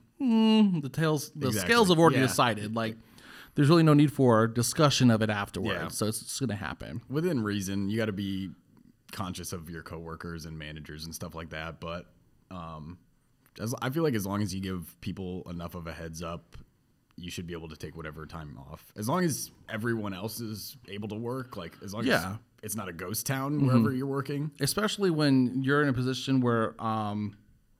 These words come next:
Speaker 1: people who have not, who are not you have gotten to take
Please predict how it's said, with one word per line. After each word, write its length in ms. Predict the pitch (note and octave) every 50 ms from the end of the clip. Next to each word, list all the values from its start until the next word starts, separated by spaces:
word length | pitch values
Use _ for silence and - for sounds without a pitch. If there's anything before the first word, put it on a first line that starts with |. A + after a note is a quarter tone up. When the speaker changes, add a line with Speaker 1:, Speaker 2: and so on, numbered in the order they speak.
| _ _ - - - - - - - - _ _ _ _ _ _
Speaker 1:
people 640 | - C#3+ D3+ C#3+ C3+ C3+ A#2+ A#2+ A#2 A2 A2 A2 - - _ _ _ _ _ _ _ _ _ -
who 80 | - C#3
have 140 | B2+ A#2+ A#2
not, 260 | C3 D#3 F3+ E3+ -
who 140 | B2 B2+ B2
are 60 | A#2+
not 200 | B2+ D#3+ F#3 A2+
you 200 | G#2 G2 F#2+ G2+
have 160 | A2 A2+ G#2+
gotten 260 | A2 A2+ F#2+ G#2+ A2
to 120 | A2+ - -
take 420 | - B2 A2 G2+ G2 - - -